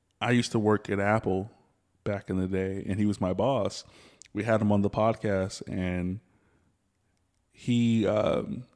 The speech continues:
he just made a random TikTok, like, a ran-, he, he's, like, thirty plus. Like, he's an older guy, might be forty at this point. Sorry if I'm lying, Sab, but, like, he made a random TikTok for the, uh, the Batman movie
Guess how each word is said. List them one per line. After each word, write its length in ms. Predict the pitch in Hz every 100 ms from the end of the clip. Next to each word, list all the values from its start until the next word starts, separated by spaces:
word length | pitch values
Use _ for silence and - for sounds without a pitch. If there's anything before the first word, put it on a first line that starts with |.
| _
he 160 | 120 120
just 200 | 127 127
made 120 | 110
a 60 |
random 340 | 101 104 113 104
TikTok, 540 | - - - 58 -
like, 120 | - 98
a 40 |
ran-, 360 | 92 101 104 98
he, 100 | - - -
he's, 240 | 147 127
like, 180 | 139 143 - - _ _
thirty 260 | 123 123 120
plus. 420 | - 107 98 -
Like, 180 | 104 98 - - _
he's 180 | 127 123
an 80 | 113
older 320 | 110 107 98
guy, 340 | 101 95 - - _ _ _ -
might 220 | 110 101
be 80 | 107
forty 340 | - 104 95
at 100 | 92
this 140 | - -
point. 320 | - - 123 _ _ _
Sorry 300 | - 110 107
if 120 | 101
I'm 120 | 101 101
lying, 240 | 101 90
Sab, 320 | - 92 95 -
but, 220 | 90 92 -
like, 220 | 92 90 - - - - _ _ _ _
he 760 | - 117 110 110 110 107 98 -
made 220 | 113 113
a 60 | 98
random 320 | 104 120 139
TikTok 540 | - 127 127 117 110
for 320 | - 113 104 101
the, 220 | 98 98
uh, 260 | 95 67 -
the 100 | 107
Batman 440 | 98 117 95 107 95
movie 380 | 95 - -